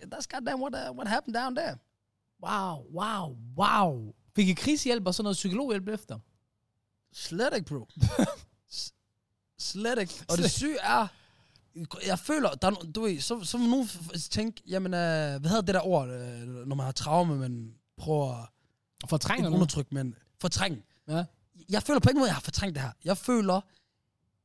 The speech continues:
Speaker 1: at da jeg tænkte over det, men det var bare det, der skete, du ved.
Speaker 2: Ja.
Speaker 1: Nå, okay, ja, personen dør, øh, men finder døde mennesker, du ved. For det sidste ende, når vi ikke snakker meget om, og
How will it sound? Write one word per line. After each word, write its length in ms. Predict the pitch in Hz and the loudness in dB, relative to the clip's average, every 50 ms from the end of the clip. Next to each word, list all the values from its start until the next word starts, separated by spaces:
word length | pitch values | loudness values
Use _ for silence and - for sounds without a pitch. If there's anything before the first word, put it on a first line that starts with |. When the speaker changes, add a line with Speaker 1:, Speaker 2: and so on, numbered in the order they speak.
| _ _ _ _ _ _ _ _ | _ _ _ _ _ _ _ _
Speaker 1:
at 120 | - 147 - | -10 -8 -6
da 40 | - | -6
jeg 60 | - | -4
tænkte 220 | - 233 262 208 | -2 0 0 2
over 120 | 175 147 143 | 2 2 2
det, 120 | 139 135 | 0 0
men 80 | 131 123 | 2 4
det 100 | 165 160 | 4 4
var 60 | 151 | 4
bare 140 | 147 165 190 | 4 2 0
det, 80 | 196 | 0
der 60 | 175 | 0
skete, 340 | 135 - - 208 220 - - - _ _ _ - | -2 0 0 0 0 0 -4 -14 _ _ _ -2
du 60 | 156 | 0
ved. 100 | 160 143 | 0 2
Speaker 2:
Ja. 120 | 131 156 - - _ _ _ _ 139 | 2 0 -4 -6 _ _ _ _ -6
Speaker 1:
Nå, 140 | 139 165 185 175 | -4 -2 0 0
okay, 260 | 151 135 151 143 147 143 | 0 -2 -2 -4 -4 -4
ja, 60 | 147 135 - 143 107 - 131 131 | -6 -8 -12 -16 -18 -16 -14 -10
personen 320 | - 151 - 190 165 147 | -8 -4 -2 -2 -2 0
dør, 180 | 135 180 165 123 - - - _ _ _ _ _ _ _ _ - | 2 2 2 2 0 -6 -14 _ _ _ _ _ _ _ _ -8
øh, 240 | 139 139 131 123 127 | -6 -4 -4 -2 -2
men 180 | 131 135 139 | -2 -4 -4
finder 200 | - - 190 160 | -2 -2 -2 -2
døde 200 | 139 - 170 180 | -2 0 0 0
mennesker, 280 | 175 170 180 - - 127 | 0 0 -2 -2 -4 -8
du 120 | 123 151 | -8 -6
ved. 120 | 151 139 123 - - - - - | -6 -6 -6 -8 -14 -20 -20 -14
For 80 | - 156 | -10 -6
det 80 | 151 - | -4 -4
sidste 200 | 233 240 - 240 | -4 -4 -2 -2
ende, 140 | 277 302 294 _ _ - - - - _ _ _ _ _ _ _ _ _ _ _ _ _ _ - | -2 -2 -2 _ _ -20 -20 -20 -20 _ _ _ _ _ _ _ _ _ _ _ _ _ _ -4
når 120 | 143 185 | -2 0
vi 80 | 202 185 | 0 0
ikke 100 | 196 - | 0 0
snakker 260 | - 233 - 233 226 | 0 0 0 -2 -4
meget 260 | 214 214 226 277 - | -4 -2 -2 0 2
om, 180 | - 254 233 190 | 2 2 2 2
og 120 | 180 160 | 2 0